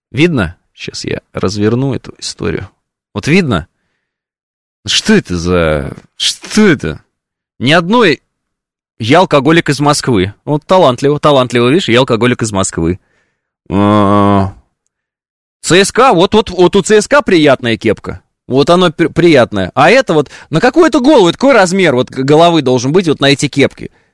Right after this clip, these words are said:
Пятидесятый, что ли? На детей всё шьют, я не понимаю. Ладно, листаем дальше, листаем.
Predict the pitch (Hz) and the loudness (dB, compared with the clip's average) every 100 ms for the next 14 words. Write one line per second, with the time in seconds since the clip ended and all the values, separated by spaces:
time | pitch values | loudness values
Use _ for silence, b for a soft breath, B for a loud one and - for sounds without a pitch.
0 | _ 160 202 202 220 254 262 220 156 117 | _ -2 2 2 2 2 2 0 -6 -6
1 | - 147 180 180 208 208 - 143 135 117 | -4 -2 -2 -2 0 0 0 0 0 0
2 | 117 139 147 147 143 127 85 b b b | 0 0 0 0 0 0 -2 b b b
3 | b b _ _ - 143 143 110 110 120 | b b _ _ -2 2 2 2 -2 -2
4 | - 135 117 110 120 104 - 90 101 - | 0 0 0 2 2 0 -4 -4 -4 -2
5 | 147 151 143 107 | 2 2 2 -2